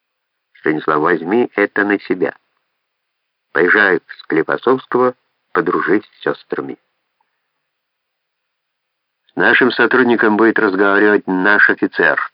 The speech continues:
резко сказал Кулагин. Орлов удивлённо взглянул на него.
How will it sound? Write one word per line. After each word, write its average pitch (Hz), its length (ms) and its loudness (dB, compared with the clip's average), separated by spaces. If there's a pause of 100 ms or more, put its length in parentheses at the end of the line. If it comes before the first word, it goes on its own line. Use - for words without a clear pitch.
(120)
резко 90 460 -2
сказал 82 480 -2
Кулагин. 85 540 -2 (880)
Орлов 90 480 0
удивлённо 90 460 0
взглянул 90 580 -4
на 69 80 -10
него. 62 400 -12